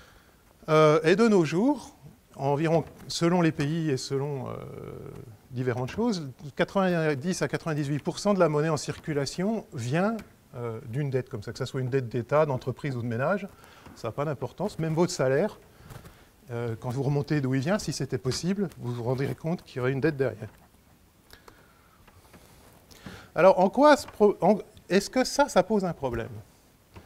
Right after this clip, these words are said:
Ça pose un problème, euh, alors ça, c'est le point peut-être le plus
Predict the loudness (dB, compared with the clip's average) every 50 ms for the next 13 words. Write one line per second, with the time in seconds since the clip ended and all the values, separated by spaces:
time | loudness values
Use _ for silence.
0 | -20 -20 -20 -20 -20 _ 0 2 2 2 4 2 4 6 4 4 6 6 6 8
1 | 8 6 4 2 0 -6 -16 -20 -20 -20 _ -8 -6 -4 -4 -2 -4 -4 -8 -10
2 | -14 -20 _ _ _ _ _ _ _ _ _ _ _ _ _ _ _ -20 _ _
3 | 2 2 2 2 2 0 2 4 4 4 4 0 0 0 0 0 0 0 -2 -2
4 | -2 -2 -4 -2 -4 -6 -8 -6 -4 -4 -4 -4